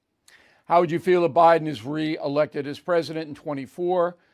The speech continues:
Positive thirty-six, negative sixty-two. That's a horrendous number right there. How would you feel, um, if Trump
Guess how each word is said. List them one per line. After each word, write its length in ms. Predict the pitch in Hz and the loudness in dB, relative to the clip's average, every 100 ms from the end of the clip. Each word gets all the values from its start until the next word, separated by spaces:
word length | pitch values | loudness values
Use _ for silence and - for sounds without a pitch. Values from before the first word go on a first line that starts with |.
| _ _ | _ _
Positive 580 | - 170 170 139 160 156 | 0 2 4 2 -4 -6
thirty-six, 640 | - 165 147 - 175 147 143 | -4 -4 -4 -6 -6 -6 -4
negative 460 | 156 156 151 117 | -2 -2 -4 -8
sixty-two. 880 | - 185 185 - - - - 160 - _ _ - | -8 -6 -8 -10 -16 -14 -10 -10 -12 _ _ -6
That's 380 | 147 220 - | 2 2 2
a 140 | 175 135 | -4 -4
horrendous 1000 | 120 131 117 135 160 139 113 95 - 98 | -6 -8 -6 -2 -2 -2 -12 -16 -18 -20
number 360 | 85 87 - _ _ _ _ - | -20 -20 -20 _ _ _ _ -4
right 240 | 131 135 | -4 -4
there. 260 | 120 104 _ _ _ _ _ _ _ _ _ _ | -10 -12 _ _ _ _ _ _ _ _ _ _
How 160 | 160 180 | 4 4
would 120 | 151 | 4
you 120 | 156 | -6
feel, 680 | - 180 185 180 180 185 - | -4 0 4 6 4 2 -6
um, 720 | - 139 139 135 131 127 135 - _ | 0 2 4 2 -2 -6 -12 -16 _
if 180 | - 131 | -6 -4
Trump 420 | - 254 294 - | 4 6 6 4